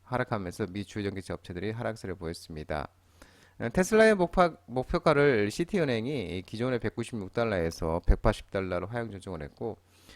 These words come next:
이 또 시티는 미국에서 전기차 수요 둔화의 경우 가격 인하로 해결된 문제가 아니라며 목표가 하향 이유를 밝혔고요. 테슬라가 자율주행 부분 로보택시에 집중하는 것은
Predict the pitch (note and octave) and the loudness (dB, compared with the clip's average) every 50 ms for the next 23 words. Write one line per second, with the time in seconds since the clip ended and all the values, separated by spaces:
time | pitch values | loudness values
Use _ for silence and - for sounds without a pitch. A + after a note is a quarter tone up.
0 | - _ - - F#2+ G2 - - G#2 - - C#3+ C#3 - - C#3 C3 C3 C3 B2+ | -20 _ -10 -6 -6 -6 -4 -6 -6 -4 -4 -6 -4 -2 0 0 2 2 0 -2
1 | A#2 A2+ A2+ A#2+ A#2 A#2 A#2+ A#2 A#2+ A2+ - A2 G#2 G#2+ A2+ A2+ - - A2+ A2 | -4 -4 -4 -4 -2 -2 -2 -2 -2 -4 -4 -4 -4 -4 -4 -4 -2 -2 -2 -2
2 | - - C#3 C3 A#2+ - A#2 A#2 A2 G#2+ G#2 G2 F#2 - - F2+ F#2 B2 C#3 A2+ | -2 -2 -2 -2 -2 -2 -2 0 0 0 0 -2 -2 -4 -6 -6 -4 -4 -4 -6
3 | - _ _ _ _ _ - - A#2+ A#2 C3 C#3+ B2+ - C3+ D#3+ E3+ D#3 B2+ G#2+ | -8 _ _ _ _ _ -6 -4 0 4 4 4 4 2 2 4 4 6 6 4
4 | F#2 F#2 A#2+ C#3+ C3+ C3+ B2+ A#2 G#2+ G2+ G2 G#2 G#2+ G#2+ F#2 D#2 E2+ G2 F#2+ E2+ | 2 2 2 2 2 2 0 -2 -2 -2 -2 -2 -2 -2 -2 -2 -2 -2 -2 -2
5 | D#2 E2 G#2+ A#2+ G#2+ - - - - _ _ - G#2 G2 - - A2+ G#2 - - | -2 -2 -4 -4 -4 -6 -8 -16 -20 _ _ -6 -6 -4 -2 -2 -4 -2 -2 -2
6 | A2 A2 B2 B2+ B2 A#2+ A2+ G2 E2+ F2+ G2+ G#2+ G2+ - F#2 - - A2+ A2 - | -2 0 2 2 2 0 0 -2 -2 -4 -4 -4 -6 -6 -8 -6 -4 -6 -6 -6
7 | - F2 E2 D#2 E2 A2+ D#3+ F#3+ _ _ - - - - - - C#3+ C#3 - D3 | -6 -6 -4 -4 -2 -4 -4 -6 _ _ -20 -20 -20 -16 -6 -2 -2 0 2 4
8 | C#3 C3+ C3 B2+ B2+ B2 - - G#2 G#2+ A2+ A2+ G#2+ A2 A2+ A2 G#2+ G#2 G#2 G#2+ | 4 4 4 4 2 0 2 2 4 4 4 4 4 0 0 0 0 -2 -4 -4
9 | G2+ A2+ A2+ G2+ G2 G2 G#2+ A#2+ A#2+ - - B2 - - B2 A2 - - G#2+ - | -4 -4 -2 0 0 0 2 0 0 -2 -2 -4 -2 0 -2 -2 -2 -4 -8 -6
10 | - B2 A#2 A#2 A2 G#2 G2+ F2+ E2+ E2+ E2+ - D3+ C3 | -6 -4 -2 -2 -2 -2 -2 -4 -6 -4 -4 -4 -4 -4